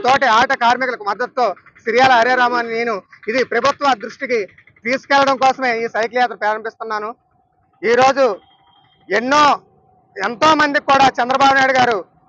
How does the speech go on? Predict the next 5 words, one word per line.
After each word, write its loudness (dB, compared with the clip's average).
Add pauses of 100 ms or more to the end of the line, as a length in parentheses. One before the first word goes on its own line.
(120)
ఉపాధి 2 (100)
లక్ష్యంగా 0 (840)
ప్రతి -2
ఒక్కరికి 0 (520)
జాబ్ 4